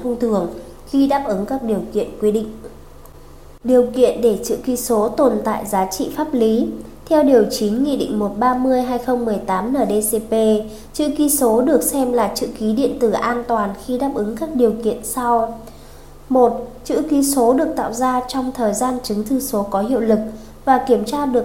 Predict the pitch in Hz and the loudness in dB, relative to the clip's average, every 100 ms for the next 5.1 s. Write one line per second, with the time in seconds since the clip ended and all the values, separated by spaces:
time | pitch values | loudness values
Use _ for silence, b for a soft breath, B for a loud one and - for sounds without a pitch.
0 | - 208 196 196 202 - 262 262 269 254 | 0 -4 -2 -2 -2 -2 -4 -2 0 0
1 | 247 233 240 226 240 220 220 196 233 330 | 0 -2 -4 2 2 2 -4 -4 -4 -6
2 | 330 254 240 226 190 185 175 180 262 - | -6 -4 -4 -2 -2 -2 0 0 -2 -10
3 | B B B B - 254 247 226 233 - | B B B B 0 2 2 0 -4 -14
4 | B B B B B - - - - - | B B B B B -20 -20 -20 -20 -4